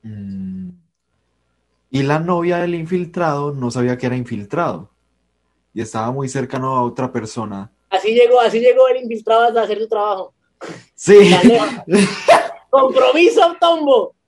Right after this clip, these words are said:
Speaker 1: <laughs> Él hizo la vuelta a la líder de la P L.
Speaker 2: Compro-, eso se llama compromiso por la causa.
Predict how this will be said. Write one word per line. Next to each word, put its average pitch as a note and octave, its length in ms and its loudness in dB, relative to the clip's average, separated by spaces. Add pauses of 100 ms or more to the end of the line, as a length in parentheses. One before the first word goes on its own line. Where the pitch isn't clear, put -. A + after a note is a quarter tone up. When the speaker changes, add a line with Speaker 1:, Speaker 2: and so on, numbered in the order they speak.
(340)
Speaker 1:
<laughs> F5 880 4 (400)
Él F4+ 360 2
hizo B3 160 2
la B3+ 120 2
vuelta A3 320 0
a - 20 2
la A3+ 140 0
líder G#3+ 260 -2
de A3 100 -4
la F#3+ 140 -4
P G3 180 -2
L. F3 300 -6 (1120)
Speaker 2:
Compro-, A3 420 2
eso G#3 140 -4
se C4+ 80 -2
llama C4+ 240 -2
compromiso C4+ 840 -2
por C4 160 -4
la G#3+ 160 -4
causa. A#3 440 -4